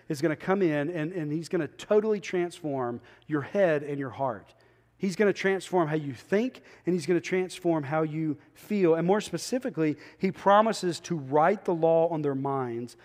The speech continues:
and to write the law on their hearts. So the Holy Spirit bears witness to the promise that he will come as part of the new covenant. And it's this promised arrangement where God is gonna conform us into his image in a way to where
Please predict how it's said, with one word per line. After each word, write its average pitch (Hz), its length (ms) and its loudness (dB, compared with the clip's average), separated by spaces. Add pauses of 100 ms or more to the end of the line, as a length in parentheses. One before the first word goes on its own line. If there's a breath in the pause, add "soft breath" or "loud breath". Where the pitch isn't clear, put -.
(180 soft breath)
and 151 100 -4
to 151 100 -2
write 147 400 0
the 160 100 -2
law 139 340 -2
on 143 100 -8
their 127 120 -8
hearts. 127 540 -10 (320 soft breath)
So 180 220 4
the 165 200 -2
Holy 208 280 0
Spirit 170 480 0 (260 loud breath)
bears 160 300 4
witness 165 200 4
to - 520 -12
the 160 120 -2
promise 139 320 -4
that 147 120 -4
he 143 80 -6
will 139 140 -6
come 147 440 -2 (220 loud breath)
as 151 140 -4
part 170 180 2
of 139 80 -2
the 135 80 -4
new 165 340 0
covenant. 135 600 -2 (200 soft breath)
And 165 80 0
it's - 120 -6
this - 140 -4
promised 208 600 2
arrangement 175 720 0 (220 loud breath)
where 165 120 4
God 185 280 8
is 196 120 2
gonna 180 240 4 (220 loud breath)
conform 214 640 4
us 220 220 6
into 196 340 0
his 175 160 2
image 190 280 4
in 165 60 0
a 160 40 2
way 151 320 2
to 160 100 -4
where 165 260 4